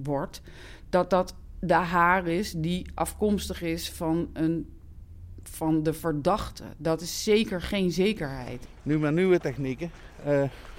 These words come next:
Speaker 2: konden ze aan de hand van het dodenmateriaal, dus stukjes van, van het haar, eh, een soort van D N A, eh, vaststellen.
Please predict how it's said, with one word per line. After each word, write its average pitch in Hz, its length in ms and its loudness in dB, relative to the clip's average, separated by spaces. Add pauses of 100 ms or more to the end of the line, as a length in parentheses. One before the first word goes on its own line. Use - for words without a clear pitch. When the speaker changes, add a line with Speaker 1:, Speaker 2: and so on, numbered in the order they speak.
(200)
Speaker 2:
konden 143 180 0
ze 147 60 2
aan 147 80 2
de 147 60 4
hand 147 180 4
van 143 160 0
het 127 100 -6
dodenmateriaal, 147 800 2
dus 123 140 -4
stukjes 131 300 -6
van, 143 280 0 (600)
van 147 140 -4
het 143 140 -4
haar, 160 360 2 (260)
eh, 143 300 2 (1900)
een 143 240 -2
soort 165 260 8
van 170 120 0
D 156 40 2
N 165 240 6
A, 170 240 8 (500)
eh, 131 200 0 (340)
vaststellen. 113 580 2